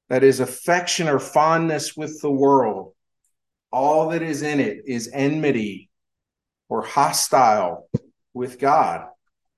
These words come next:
Therefore, whoever wishes to be a friend of the world makes himself an enemy of God." This is a very interesting litmus test. Who is your dearest friend in this world? Saint,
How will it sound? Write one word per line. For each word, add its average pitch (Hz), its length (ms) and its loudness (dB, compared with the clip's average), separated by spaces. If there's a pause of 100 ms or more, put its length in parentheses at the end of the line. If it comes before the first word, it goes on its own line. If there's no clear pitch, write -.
(120)
Therefore, 135 540 2
whoever 135 360 2
wishes 151 480 -4
to 143 80 -4
be 135 160 0
a 113 60 -2
friend 147 400 -2
of 139 100 -2
the 131 100 2
world 113 400 0
makes 120 320 -4
himself 123 540 -2
an 113 80 -2
enemy 120 360 -2
of 110 120 -4
God." 107 300 0 (340)
This 165 220 0
is 202 100 4
a 156 80 4
very 139 460 6
interesting 139 480 -4
litmus 110 440 -4
test. - 520 -10 (840)
Who 208 160 6
is 208 160 6
your 170 220 4
dearest 160 460 4
friend 139 420 0
in 117 120 -4
this 110 200 -10
world? 101 380 -2 (1500)
Saint, - 500 -4